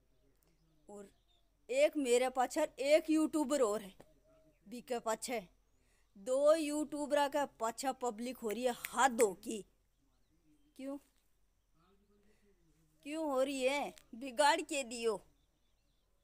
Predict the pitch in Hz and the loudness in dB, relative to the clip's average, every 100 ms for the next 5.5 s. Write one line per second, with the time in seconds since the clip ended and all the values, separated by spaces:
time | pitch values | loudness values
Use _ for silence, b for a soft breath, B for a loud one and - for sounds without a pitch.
0 | _ 226 220 247 262 269 226 269 285 277 | _ -8 -6 -4 -4 -4 0 2 2 2
1 | 240 262 - 233 226 240 226 240 247 269 | 2 2 -2 -6 -2 -2 -2 -2 2 2
2 | 269 254 254 180 233 240 277 311 262 214 | 2 -2 -4 -6 -6 -4 -2 -2 0 0
3 | 247 247 240 269 285 277 269 262 254 - | 0 -2 -10 -6 -4 -2 -2 -4 -8 -2
4 | 262 262 269 226 233 247 196 214 254 262 | -2 0 -2 -2 -2 -4 -4 2 2 2
5 | 247 262 254 220 254 | -2 -2 -2 -2 -2